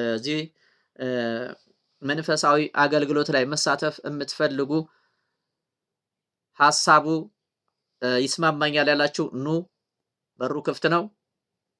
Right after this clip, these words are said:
ጤናማ የሆናችሁ ሰዎች፣ ባስተሳሰባችሁ ጤናማ የሆናችሁ ሰዎች ኑ።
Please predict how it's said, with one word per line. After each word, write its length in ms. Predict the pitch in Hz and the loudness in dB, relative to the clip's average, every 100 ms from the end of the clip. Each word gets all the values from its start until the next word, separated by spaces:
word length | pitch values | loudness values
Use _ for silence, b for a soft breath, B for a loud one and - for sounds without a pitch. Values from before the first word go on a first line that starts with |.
| _ _ - | _ _ 0
ጤናማ 500 | 165 180 185 180 190 | 4 6 6 6 6
የሆናችሁ 480 | 185 170 165 156 151 | 6 4 2 0 -2
ሰዎች፣ 300 | - 127 113 - | -2 -2 -2 -6
ባስተሳሰባችሁ 1000 | 117 156 180 - 185 175 175 175 180 180 | 4 6 6 2 0 0 0 0 0 0
ጤናማ 460 | - 180 180 175 175 170 | -2 0 2 0 2 4
የሆናችሁ 500 | 165 165 160 180 160 | 2 0 -4 -6 -4
ሰዎች 360 | 175 185 247 | -2 -2 -4
ኑ። 120 | - | -4